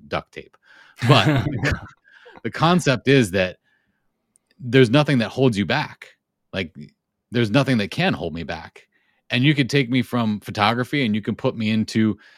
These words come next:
Speaker 1: painting again, or you can take me from photography and put me into three D, uh, printing. And it doesn't matter. It's like, I'm an artist, so I'm gonna figure it out. And I'm gonna do things that other people don't do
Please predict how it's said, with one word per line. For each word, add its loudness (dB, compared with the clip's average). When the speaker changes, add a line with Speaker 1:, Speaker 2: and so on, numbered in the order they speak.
Speaker 1:
painting 0
again, -6
or -6
you -4
can -4
take 0
me 0
from -4
photography -2
and -2
put -6
me -4
into 0
three -4
D, -2
uh, -4
printing. -2
And -4
it -12
doesn't 2
matter. -4
It's -12
like, -8
I'm -4
an -2
artist, -2
so -4
I'm -8
gonna -4
figure -4
it -2
out. -4
And 0
I'm 0
gonna 2
do -4
things -2
that -8
other -4
people -6
don't -4
do -2